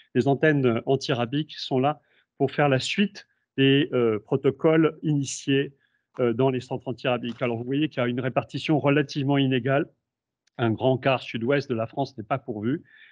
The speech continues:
pour des raisons historiques, puisque la rage vulpine a touché, euh, un grand tiers nord-est de la France. Je pense que c'est pour cette raison qu'ils, qu'ils n'ont pas été répartis régulièrement sur tout le territoire, euh, métropolitain.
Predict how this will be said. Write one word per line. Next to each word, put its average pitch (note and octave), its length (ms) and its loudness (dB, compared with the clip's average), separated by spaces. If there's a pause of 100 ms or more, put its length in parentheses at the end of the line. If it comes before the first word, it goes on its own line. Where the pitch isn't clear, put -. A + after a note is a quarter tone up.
(160)
pour B2 140 0
des B2+ 80 6
raisons C#3+ 320 4
historiques, C3 560 -2
puisque - 340 -6 (480)
la A2 80 -4
rage C3+ 380 0
vulpine B2+ 640 -4 (340)
a A#2 80 -2
touché, C#3 580 0
euh, G#2+ 300 -4 (220)
un A#2 100 0
grand C#3 280 0
tiers C#3+ 280 2
nord-est C3+ 400 0
de B2 60 -2
la A#2 120 -2
France. C#3 300 -6
Je - 80 -14
pense B2 240 -10
que - 80 -12
c'est - 160 -10
pour G#2 140 -16
cette - 240 -10
raison C3 340 -6 (500)
qu'ils, A#2 360 0
qu'ils A#2 160 -4
n'ont A2+ 100 2
pas C3+ 160 2
été C3+ 180 2
répartis A#2+ 440 -2
régulièrement B2 480 2
sur - 180 -10
tout - 120 -12
le B2 40 -8
territoire, C3+ 640 0
euh, A2+ 60 0
métropolitain. A#2 720 -4